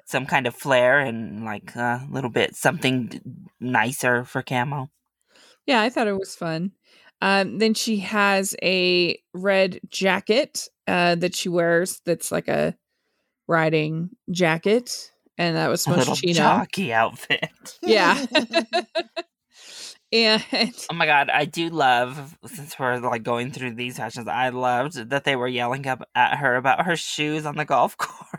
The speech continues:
Speaker 1: <laughs> shorts.
Speaker 2: Yeah.
Speaker 1: And she's like, "I have to wear those? <laughs> Forget about it." Like
Speaker 2: <laughs> Yeah. Yeah, and then she has a white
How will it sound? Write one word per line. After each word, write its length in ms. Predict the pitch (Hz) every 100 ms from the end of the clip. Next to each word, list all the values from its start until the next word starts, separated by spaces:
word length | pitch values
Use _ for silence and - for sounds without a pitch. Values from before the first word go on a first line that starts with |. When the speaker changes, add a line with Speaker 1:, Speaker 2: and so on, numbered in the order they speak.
| -
Speaker 1:
<laughs> 100 | -
shorts. 360 | 214 - - - 202
Speaker 2:
Yeah. 200 | 202 214 - 285 226
Speaker 1:
And 240 | 285 254 247
she's 240 | 277 254
like, 260 | 233 233 220
"I 120 | 214
have 160 | 294 -
to 100 | 190
wear 200 | 202 156
those? 540 | 156 147 294 440 440
<laughs> 120 | -
Forget 380 | - 330 - 294
about 420 | 277 - 160 156 143
it." 120 | 147
Like 340 | 220 220 - _ _ _ _ 202
Speaker 2:
<laughs> 640 | _ 208 - - - - -
Yeah. 180 | 254 220 _ 285 277 - 277 - 320 _ 359 _ _ - - - - 233
Yeah, 400 | 240 208 196 -
and 200 | - 226
then 260 | 233 233 226 -
she 260 | - 247
has 840 | 208 220 208 202 196 190 202 - - -
a 300 | - 202 185
white 540 | 185 196 202 180 -